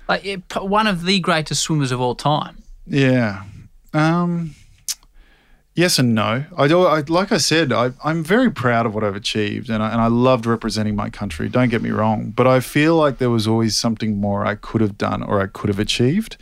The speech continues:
Speaker 2: So I don't wanna say that I, I don't recognize the good ones completely, but I do think about the ones where I didn't quite get there or the failures and think, "What could I have done better? What c-," and I actually think about that in my approach today. I think I actually, when I'm going through a difficult time, whether it's in business or something else, I think, "Well, what was,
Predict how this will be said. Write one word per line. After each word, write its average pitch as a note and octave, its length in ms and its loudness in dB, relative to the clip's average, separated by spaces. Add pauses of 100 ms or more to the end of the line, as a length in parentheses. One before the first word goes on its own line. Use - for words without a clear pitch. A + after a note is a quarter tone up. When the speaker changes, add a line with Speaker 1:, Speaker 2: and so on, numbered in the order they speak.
(480)
Speaker 2:
So B2 180 2
I C3 40 6
don't D#3 160 4
wanna D3 140 2
say A#2 300 2
that A2 180 2
I, G#2+ 260 2
I A2 60 2
don't A#2 240 2
recognize A2 600 0
the G#2+ 80 -6
good G#2 200 -2
ones G2+ 220 -2
completely, A2+ 600 0
but A2+ 200 0
I A2+ 140 4
do B2+ 340 2
think A#2 260 0
about G#2+ 260 0
the G#2 80 -4
ones G#2+ 360 0
where G#2+ 100 2
I G2+ 80 2
didn't A2+ 320 -2
quite - 340 -2
get A2+ 260 -6
there G#2 200 0
or G2+ 80 0
the G#2 100 -6
failures G#2 540 0
and G#2 140 -6
think, A#2 180 0
"What C3 160 0
could C3+ 180 -2
I B2 120 2
have G#2+ 100 -4
done G2+ 220 -2
better? G#2 280 -4
What A2+ 200 -4
c-," - 60 -20 (380)
and C3 140 2
I E3 60 4
actually F#3 220 0
think C#3+ 160 0
about A#2 280 0
that A2 220 0 (100)
in A#2+ 60 2
my A2+ 180 4
approach A2+ 760 -2
today. A2+ 600 0 (480)
I C3 80 2
think B2+ 260 0
I A#2+ 180 2
actually, C3 400 0
when C#3 100 4
I'm B2 120 2
going A#2 220 2
through A#2+ 160 -2
a G#2+ 40 2
difficult A2 300 0
time, A2+ 260 2
whether G#2 220 2
it's G#2 160 -4
in G2+ 140 -2
business A2 420 0
or G#2+ 120 0
something G#2+ 340 -2
else, G#2+ 260 0
I A2 40 0
think, A2+ 240 0
"Well, A#2 160 2
what C3 200 4
was, B2 300 0